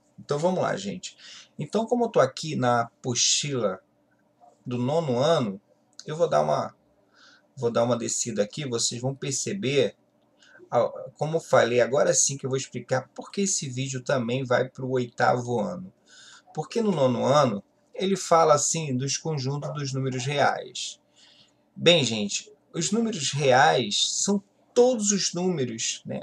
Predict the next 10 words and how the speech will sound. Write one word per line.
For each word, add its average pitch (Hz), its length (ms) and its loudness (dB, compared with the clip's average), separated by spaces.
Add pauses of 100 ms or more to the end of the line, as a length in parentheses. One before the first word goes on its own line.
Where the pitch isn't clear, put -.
(100)
Números 247 300 -6
naturais 123 720 2
que 123 80 -10
a - 20 -6
gente 107 160 -8
estudou, 110 640 -8 (340)
são 190 160 0
os 160 100 0
números 139 300 -4
inteiros, 120 800 -2